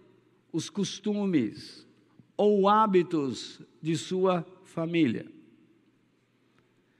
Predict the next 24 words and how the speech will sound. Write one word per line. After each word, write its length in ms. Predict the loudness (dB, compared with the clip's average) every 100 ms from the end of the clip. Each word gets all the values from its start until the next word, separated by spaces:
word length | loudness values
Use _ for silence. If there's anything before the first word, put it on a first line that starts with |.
| _ _ _ _ _ 4
Eu 180 | 4 6
encontro 480 | 2 0 -2 -2 -2
muitas 420 | -2 -2 -2 -2
pessoas 460 | -2 -2 -2 -2
dizendo 240 | -2 -2 -2
assim, 300 | -4 -4 -2
"Mas 240 | -2 -2
eu 80 | -2
sou 160 | -2 -2
que 120 | 0
nem 160 | 0
minha 160 | 0 0
avó, 640 | 0 0 2 2 0 -10 _ -6
eu 100 | -4
sou 140 | -2
que 100 | -2
nem 100 | 0
minha 160 | 0 0
mãe." 540 | 2 4 4 2 -2 -16 -20 -20 _ -8
Você 240 | 0 2
não 120 | 2
deveria 500 | 4 4 4 4 4
dizer 340 | 2 2 0 0
isso. 340 | -4 -12 -18